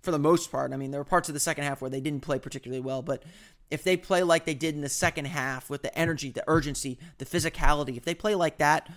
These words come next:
uh, for an entire game, they're going to win it. Uh, uh, it's just plain and simple. They're going to win that game.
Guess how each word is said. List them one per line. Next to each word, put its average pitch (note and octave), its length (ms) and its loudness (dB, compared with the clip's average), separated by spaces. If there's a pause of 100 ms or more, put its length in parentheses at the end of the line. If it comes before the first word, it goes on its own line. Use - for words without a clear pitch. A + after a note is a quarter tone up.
(320)
uh, C#3 120 6
for F3 160 2
an D#3+ 80 2
entire C#3+ 380 10
game, C3+ 380 -4
they're E3 140 2
going F3 260 4
to B2+ 60 0
win A#2+ 220 -2
it. A2 100 -18 (240)
Uh, C3 40 -4
uh, B2+ 260 -2 (340)
it's B2+ 200 -6
just - 420 -8
plain F3+ 280 0
and C#3 120 -4
simple. C#3+ 340 -4
They're D#3+ 140 -2
going E3 300 0
to D3+ 120 -4
win C3 340 -4 (120)
that C#3 260 -4
game. C#3+ 300 -2